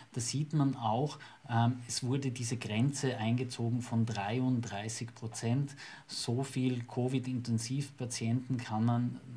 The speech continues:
mehr oder weniger verkraften auf den Intensivstationen und den Krankenhäusern dieses Landes.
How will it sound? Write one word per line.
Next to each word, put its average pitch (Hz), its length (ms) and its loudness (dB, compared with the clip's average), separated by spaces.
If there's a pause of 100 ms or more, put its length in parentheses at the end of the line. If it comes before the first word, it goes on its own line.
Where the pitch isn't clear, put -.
(160)
mehr 113 180 0
oder 117 140 0
weniger 113 260 2
verkraften 117 920 -2 (280)
auf 104 260 -6
den 113 420 2
Intensivstationen 117 880 -2
und 110 120 0
den 117 80 0
Krankenhäusern 110 720 0
dieses 113 400 -4
Landes. 120 420 -2